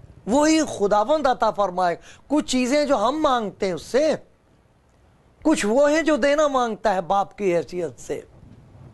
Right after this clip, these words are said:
मिसालें हैं खुदा के कलाम में कि खुदावंद ने फरमाया कि, "मांग, क्या मांगता है, मांग ले।" और देखेंगे कि उन्होंने क्या मांगा।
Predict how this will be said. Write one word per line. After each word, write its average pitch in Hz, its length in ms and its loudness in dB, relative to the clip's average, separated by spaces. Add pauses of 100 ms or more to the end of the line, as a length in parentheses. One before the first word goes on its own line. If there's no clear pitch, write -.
(2000)
मिसालें 254 420 2
हैं 302 100 0
खुदा 233 280 0
के 214 140 -2
कलाम 175 400 0
में 180 300 -8 (960)
कि 208 80 2
खुदावंद 214 520 0
ने 190 40 2
फरमाया 185 560 0
कि, 214 140 -2
"मांग, 208 640 -2
क्या 190 220 0
मांगता 170 500 -2
है, 165 80 -4
मांग 220 320 -2
ले।" 180 160 -4 (1040)
और 202 60 0
देखेंगे 269 420 0
कि 247 60 -2
उन्होंने 277 300 2
क्या 247 380 0
मांगा। 180 540 -2